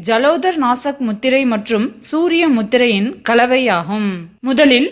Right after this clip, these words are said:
முத்திரை செய்யும் முன் கவனிக்க வேண்டிய விஷயங்கள் என்ற வீடியோ பதிவையும், முத்திரைகள் செய்ய தக்க குருவின் ஆலோசனை இவ்வளவு முக்கியமா என்ற வீடியோ பதிவையும் காணவும். மூத்ராக்ஷய முத்திரை எப்படி செய்வது? மோதிர விரல் மற்றும்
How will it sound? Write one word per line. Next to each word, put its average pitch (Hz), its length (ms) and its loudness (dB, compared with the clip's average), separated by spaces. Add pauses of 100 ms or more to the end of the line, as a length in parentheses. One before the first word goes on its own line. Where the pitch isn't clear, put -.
(120)
முத்திரை 285 480 -4
செய்யும் 294 360 -2
முன் 302 160 -2
கவனிக்க 240 440 0
வேண்டிய 269 340 2
விஷயங்கள் 247 560 0
என்ற 208 240 0 (260)
வீடியோ 262 380 2
பதிவையும், 214 600 0 (340)
முத்திரைகள் 330 680 0
செய்ய 247 260 0 (300)
தக்க 233 360 -2
குருவின் 262 440 -2 (100)
ஆலோசனை 226 560 0 (240)
இவ்வளவு 302 440 -2
முக்கியமா 254 560 0
என்ற 208 220 0 (240)
வீடியோ 269 420 0
பதிவையும் 214 560 0 (120)
காணவும். 196 640 -2 (500)
மூத்ராக்ஷய 320 800 0
முத்திரை 220 460 0 (200)
எப்படி 233 440 0
செய்வது? 196 520 0 (580)
மோதிர 320 500 4
விரல் 285 280 2
மற்றும் 220 400 -2